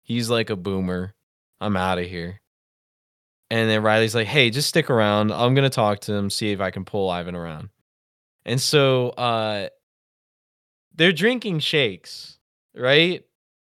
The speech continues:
And, uh, Riley's drinking a green shake. Um, Zach's drinking, like, a completely different colored shake or something like that.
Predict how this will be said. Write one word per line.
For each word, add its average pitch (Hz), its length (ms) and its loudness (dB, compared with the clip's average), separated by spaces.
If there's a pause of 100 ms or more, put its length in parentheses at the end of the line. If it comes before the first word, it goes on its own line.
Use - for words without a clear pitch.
(920)
And, 156 460 4
uh, 131 640 2
Riley's 156 500 4
drinking 156 420 -2
a 127 60 -6
green 131 380 -2
shake. 123 640 0 (380)
Um, 113 420 -4
Zach's 131 420 0
drinking, 127 380 -4
like, 113 180 -6
a 107 60 -14
completely 120 420 -8
different 110 320 -6
colored 110 280 -8
shake 107 360 -6
or 104 100 -12
something 107 340 -10
like 101 220 -10
that. 95 340 -8